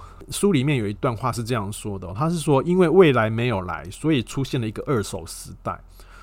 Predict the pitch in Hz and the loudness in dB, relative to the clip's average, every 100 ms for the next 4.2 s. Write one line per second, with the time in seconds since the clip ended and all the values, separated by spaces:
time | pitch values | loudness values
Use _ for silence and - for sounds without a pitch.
0 | - - 143 185 185 190 190 165 135 - | -12 -2 2 4 6 4 6 6 6 4
1 | - 151 - 165 117 120 120 107 110 101 | 0 2 2 0 -2 -4 -6 -6 -6 -6
2 | 110 - - - - 123 175 143 156 139 | -8 -16 -16 -8 -6 4 4 4 2 2
3 | 113 160 156 147 98 85 85 - 90 107 | 0 0 0 0 -2 -6 -10 -10 -8 -8
4 | - - | -8 -10